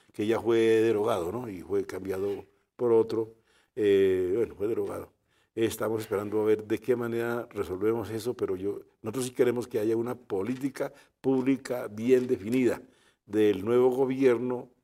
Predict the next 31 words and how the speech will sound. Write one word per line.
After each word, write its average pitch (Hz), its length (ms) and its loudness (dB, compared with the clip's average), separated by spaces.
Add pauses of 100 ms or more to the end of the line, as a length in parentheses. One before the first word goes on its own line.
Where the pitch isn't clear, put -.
para 95 720 -4 (240)
ponerle 110 360 -6
fin 165 220 0
a 135 60 -2
la 95 120 -6
tercerización. 95 840 -6 (320)
Eso 123 260 2
no 135 280 2
le 127 140 2
va, 123 240 -2
no 123 260 -2
le 123 100 2
da, 117 260 -4
no, 113 460 -8
no 117 220 -2
le 127 100 2
sirve 120 240 0
al 117 100 0
país. 131 540 -2 (360)
Eh, 107 400 2
es 95 60 -6
posible 120 360 -2
que 101 120 -4
le 95 60 -4
sirva 117 420 -4
a - 20 -8
algún 95 360 -10
empresario 107 720 -4
o 101 100 -2
algún 95 280 -8
otro 127 440 -2